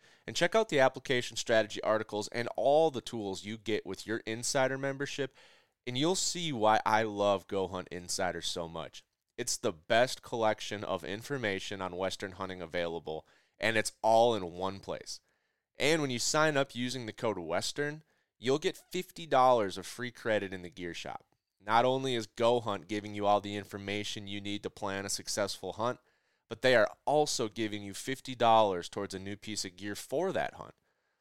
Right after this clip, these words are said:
So head over to go hunt dot com, get signed up,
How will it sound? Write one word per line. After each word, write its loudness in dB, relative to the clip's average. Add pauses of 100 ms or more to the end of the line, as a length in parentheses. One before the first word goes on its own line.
(140)
So -16
head 4
over 4
to -4
go 4
hunt -2
dot 4
com, -2 (120)
get -2
signed 0
up, 0